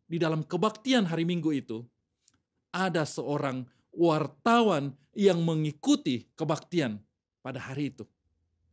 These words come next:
Dan wartawan itu mendengar kisah tentang anak kecil itu yang diberitahukan oleh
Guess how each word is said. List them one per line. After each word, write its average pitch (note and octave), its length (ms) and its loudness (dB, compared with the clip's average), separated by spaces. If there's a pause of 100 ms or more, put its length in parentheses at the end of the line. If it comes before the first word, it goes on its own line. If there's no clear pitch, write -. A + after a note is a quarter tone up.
(240)
Dan C4 240 4
wartawan C4+ 480 4
itu C#4 160 0
mendengar C4 720 4 (320)
kisah C4 400 4
tentang G#3 400 2
anak G#3 160 0
kecil C#4+ 320 2
itu C3+ 320 -4 (2500)
yang F#3+ 240 2
diberitahukan F3+ 1800 -2
oleh C3+ 400 -4